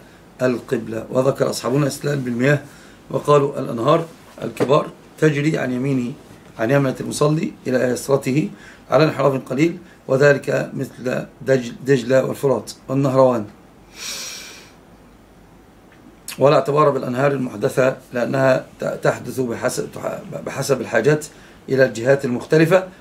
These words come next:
ولا بالسواقي والأنهار الصغار لأنها لا ضابط لها، ولا بنهرين يجريان من يسرة المصلي إلى يمينه. لا حول ولا قوة إلا بالله. وهذا علم من أعلام المغرب أيضًا،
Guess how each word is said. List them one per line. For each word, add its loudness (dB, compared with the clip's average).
ولا 4
بالسواقي 2
والأنهار 0
الصغار 0
لأنها -2
لا 0
ضابط 2
لها، -4
ولا 4
بنهرين -2
يجريان -2
من -6
يسرة -6
المصلي -4
إلى -2
يمينه. -10
لا 0
حول -8
ولا -10
قوة -14
إلا -20
بالله. -10
وهذا 0
علم 2
من -2
أعلام 0
المغرب -2
أيضًا، -2